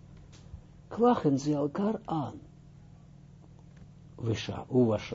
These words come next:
Vesha'ata, de Nachit Letaman, Kain, en op het moment toen Kain daalden daar af, naar dat land, Arka,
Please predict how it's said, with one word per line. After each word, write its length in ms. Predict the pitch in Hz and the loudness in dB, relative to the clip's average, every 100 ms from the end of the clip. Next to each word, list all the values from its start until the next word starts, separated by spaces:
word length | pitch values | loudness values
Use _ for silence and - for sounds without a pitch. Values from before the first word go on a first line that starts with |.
| 120 | -2
Vesha'ata, 1000 | 123 - 110 - 120 160 190 - - - - - - - - | -2 -2 -8 -8 -4 -2 -2 -8 -14 -16 -18 -20 -20 -20 -12
de 140 | - 131 | -8 -4
Nachit 460 | 123 139 - 104 | 0 0 0 -6
Letaman, 680 | - - 101 104 143 151 143 - - - - - - - - - | -6 -6 -4 -2 0 0 0 -8 -20 -20 -20 -20 -20 -20 -20 -12
Kain, 580 | - 127 220 240 170 101 - | -4 0 2 2 2 -2 -2
en 200 | 120 120 | 0 0
op 120 | 107 | 0
het 240 | 110 - | -4 -4
moment 640 | 110 101 104 185 202 101 - - | -4 -2 0 2 2 0 -4 -6
toen 340 | 135 135 92 - - - - - - - - | 2 2 2 -6 -20 -20 -20 -20 -20 -20 -12
Kain 640 | - 147 214 226 226 202 - - | 0 4 6 6 6 2 -2 -8
daalden 920 | 113 110 135 165 165 123 110 101 95 101 | -6 0 4 4 4 2 0 -2 -4 -2
daar 320 | 131 113 107 - | 0 0 -2 -4
af, 460 | 226 233 - - - - - - | 0 0 0 -14 -20 -20 -20 -4
naar 180 | 175 175 | -4 0
dat 220 | 156 156 | -2 0
land, 360 | 156 151 151 - - - - - | -2 -2 -8 -16 -20 -20 -20 -12
Arka, 440 | - 143 143 139 | -4 -4 -4 -10